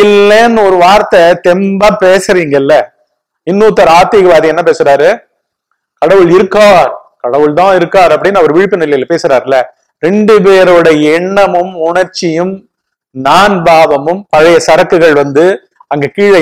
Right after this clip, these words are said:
emptiness மாதிரி, ஆழ்ந்த உறக்கம் மாதிரி ஒண்ணு இருந்துகிட்டே இருக்கு. அதுல இருந்து தான் வெளில வரும். அவ்வளவே இதனுடைய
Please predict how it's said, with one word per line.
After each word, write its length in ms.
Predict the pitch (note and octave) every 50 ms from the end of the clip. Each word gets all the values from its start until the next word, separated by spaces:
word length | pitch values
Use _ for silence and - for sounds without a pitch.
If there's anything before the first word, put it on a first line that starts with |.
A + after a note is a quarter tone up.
| D#3 D3+
emptiness 420 | D#3+ D#3 - F#3 E3+ E3 D#3+ - E3 D#3
மாதிரி, 460 | D3+ D#3+ D#3+ D#3+ E3+ F3 F3 F3+ F#3 E3+ D3
ஆழ்ந்த 200 | D3 E3+ F3 E3+ E3
உறக்கம் 320 | D#3 C#3+ B2+ - C#3 C3+ C3+
மாதிரி 220 | C3+ C#3+ D3+ D#3 E3+ E3
ஒண்ணு 160 | D3 C3+ C3+ C3+
இருந்துகிட்டே 380 | C#3 D3 D3+ C#3+ C#3 - D3 D3
இருக்கு. 200 | C3+ B2 A#2+ A2+
அதுல 180 | A#2 B2 A#2+ B2
இருந்து 160 | C3 B2+ A#2+ A#2 C3+
தான் 120 | C#3 C#3+
வெளில 160 | D3 - _ - -
வரும். 180 | _ _ _ _ _ _ _ _ _ _ _ _ _ _ - - _ _ _ _ _ _ _ _ _ _ _ _ -
அவ்வளவே 640 | G#2 A2+ B2 C#3 C#3 C#3+ D#3+ D#3+ D3+ D3+ D3+ E3+ F#3
இதனுடைய 320 | F3 E3 D#3 D3 C3+ C3+